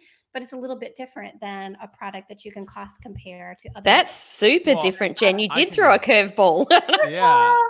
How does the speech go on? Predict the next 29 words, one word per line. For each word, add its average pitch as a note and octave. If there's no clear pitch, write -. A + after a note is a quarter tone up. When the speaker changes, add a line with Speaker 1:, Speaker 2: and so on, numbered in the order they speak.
Speaker 3:
I'll, E3
I'll, D3+
I'll D#3
take F#3+
a C#3
swing A2+
at G2
that. B2+
Uh, B2
Speaker 1:
Do -
it. C#4
Speaker 3:
so, B3+
uh, F#3
you G#3
know, C#3+
figuring G3
out D#3+
how D3
many D3+
you C#3
can C3+
produce A#2+
a A2
year, D3
um, G#2
you B2
know, G#2+
how A#2+
many A#2